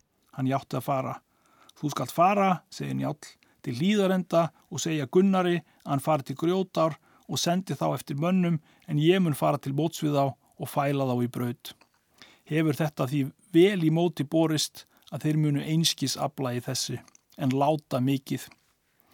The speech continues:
Sauðamaður fór og sagði Gunnari frá öllu sem gerst,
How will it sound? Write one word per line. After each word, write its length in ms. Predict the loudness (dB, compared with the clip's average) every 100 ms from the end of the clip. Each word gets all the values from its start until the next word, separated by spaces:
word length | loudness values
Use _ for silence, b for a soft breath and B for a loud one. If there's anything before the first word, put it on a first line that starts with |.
| b b b b -12
Sauðamaður 680 | 2 4 4 2 2 0 -2
fór 360 | 2 2 2 -4 _ _ -6
og 80 |
sagði 260 | -2 0 0
Gunnari 360 | 0 0 0 -2
frá 200 | -2 -2
öllu 240 | -4 -6
sem 160 | -4 -4
gerst, 580 | -2 -2 -2 -4 -10